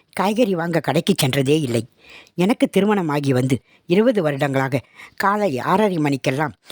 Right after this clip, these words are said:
கத்திரி, வெண்டை, கீரை, காலிப்பூவேன்னு குரல் முன்னால் வர தலையில் வைத்த கூடையோடு ராஜம்மா பின்னால் வந்து விடுவாள்.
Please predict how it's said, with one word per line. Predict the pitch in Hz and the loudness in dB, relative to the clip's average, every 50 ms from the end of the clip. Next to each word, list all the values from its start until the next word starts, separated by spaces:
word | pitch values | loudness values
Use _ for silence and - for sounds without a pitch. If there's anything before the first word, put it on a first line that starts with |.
| - - - - | -18 -18 -14 -8
கத்திரி, | - 185 180 - - 262 254 247 247 247 233 | -6 -6 -6 -4 -4 -4 -4 -4 -4 -4 -2
வெண்டை, | 208 185 190 185 214 226 220 - | -2 -2 0 2 2 2 0 0
கீரை, | - - 190 208 202 202 208 202 - - | 2 2 4 4 4 2 0 -2 -2 -2
காலிப்பூவேன்னு | 160 175 185 208 - - 170 170 175 180 196 202 190 185 - - _ - - - - _ | -2 0 0 0 0 2 2 4 4 4 4 4 4 2 0 -2 _ -20 -20 -20 -16 _
குரல் | - - 208 240 285 262 - - - | -2 0 4 4 4 2 2 -4 -2
முன்னால் | - 156 170 180 196 196 170 | 2 4 4 6 4 2 0
வர | 131 127 139 120 98 _ _ _ | 0 -2 -2 -4 -6 _ _ _
தலையில் | - 175 185 202 240 269 220 | -4 -2 -2 0 -2 -2 -2
வைத்த | 156 147 139 - 143 | -2 -4 -2 -2 -4
கூடையோடு | 117 - 160 156 160 151 147 151 151 127 - _ _ - - | 0 0 2 2 4 2 2 2 0 -4 -6 _ _ -8 -6
ராஜம்மா | 147 170 190 165 196 156 147 170 | -4 -2 0 0 0 0 -2 -4
பின்னால் | - - 135 131 147 160 160 | -4 -4 -2 0 0 0 0
வந்து | 147 127 123 127 | 0 0 -2 -2
விடுவாள். | 120 113 117 113 113 117 | -2 -2 -4 -4 -4 -6